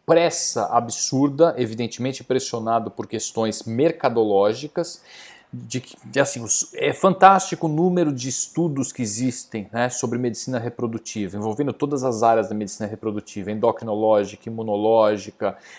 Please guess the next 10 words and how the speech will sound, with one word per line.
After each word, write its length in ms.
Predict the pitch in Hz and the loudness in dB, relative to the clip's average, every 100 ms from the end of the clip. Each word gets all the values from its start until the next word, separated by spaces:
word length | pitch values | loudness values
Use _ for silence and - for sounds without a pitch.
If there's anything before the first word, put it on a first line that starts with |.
| - | -12
genética, 1080 | 104 120 113 120 113 110 - - 117 104 - - - _ | -2 -2 2 2 2 2 -4 -6 -4 -4 -6 -20 -20 _
é, 220 | 117 117 - | -6 -6 -4
são 180 | 151 | -2
muitos 540 | 139 143 175 175 147 139 | 0 2 2 2 -2 -4
estudos. 560 | 143 - 107 90 - - - | -6 -4 -6 -6 -12 -16 -20
Só 160 | - 247 | 0 0
que 100 | 226 | 2
o 20 | |
que 60 | 220 | 0
acontece 800 | 202 131 - 165 180 - 98 | 0 0 2 2 2 -2 -8